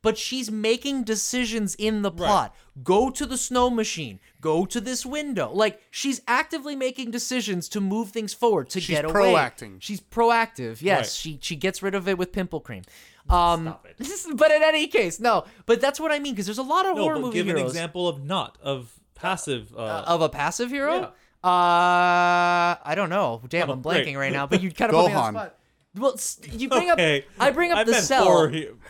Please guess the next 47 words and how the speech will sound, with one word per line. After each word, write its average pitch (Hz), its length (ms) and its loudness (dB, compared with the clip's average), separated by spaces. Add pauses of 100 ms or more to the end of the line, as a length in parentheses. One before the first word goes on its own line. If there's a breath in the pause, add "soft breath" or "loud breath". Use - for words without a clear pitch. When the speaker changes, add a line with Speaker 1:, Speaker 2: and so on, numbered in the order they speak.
Speaker 1:
I - 40 -4
Speaker 2:
yeah. 214 180 4
Speaker 1:
brought 254 180 4
up 294 120 2
the - 80 0
Cell 202 360 4
and 170 160 2
that 202 140 2
Speaker 2:
So, 294 80 4
Speaker 1:
being 285 120 2
a - 40 -8
passive 175 340 -2
hero 160 180 2
Speaker 2:
sure. 147 380 0
Speaker 1:
only 233 260 2
because, 214 440 -2
like, 175 280 0 (120 soft breath)
she's 262 340 -4
injected 202 680 -4
into 233 280 -4
it 214 100 2
Matrix 170 440 -8
style, 269 480 -2 (160 soft breath)
and 220 140 -4
she 285 220 -4
is 220 140 -2
literally 214 1000 0
Speaker 2:
Right. 175 280 0
Speaker 1:
just 233 300 2
reacting 180 680 -4
to 151 120 -10
things 104 340 -16
'cause 165 120 2
Speaker 2:
But 214 180 4
Speaker 1:
she 262 120 -4
has 330 300 0
to. - 100 -8
Speaker 2:
But 185 120 2
she 208 180 -4
has 226 380 -2
to. 185 220 2
But - 120 2
the, 294 60 6
Speaker 1:
Right. 156 320 2
Speaker 2:
but 214 240 -2
the 185 140 2
whole 220 500 4